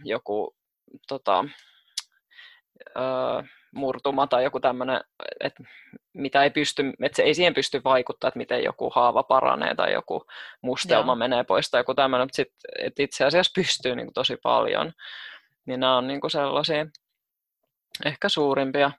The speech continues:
Speaker 2: Sitten pari tässä vielä, vielä,
Speaker 1: Joo, joo.
Speaker 2: tota,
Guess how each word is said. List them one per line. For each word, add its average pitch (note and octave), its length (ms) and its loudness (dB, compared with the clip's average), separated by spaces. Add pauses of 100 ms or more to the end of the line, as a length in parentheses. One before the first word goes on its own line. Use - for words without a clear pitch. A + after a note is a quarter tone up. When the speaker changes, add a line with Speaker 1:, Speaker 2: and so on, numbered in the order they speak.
(1400)
Speaker 2:
Sitten G#3 360 -6 (180)
pari G3+ 220 0
tässä - 280 -8
vielä, D3+ 280 0 (340)
vielä, F3+ 180 2
Speaker 1:
Joo, D3+ 320 4
joo. D#3+ 320 -2
Speaker 2:
tota, C#3 340 -2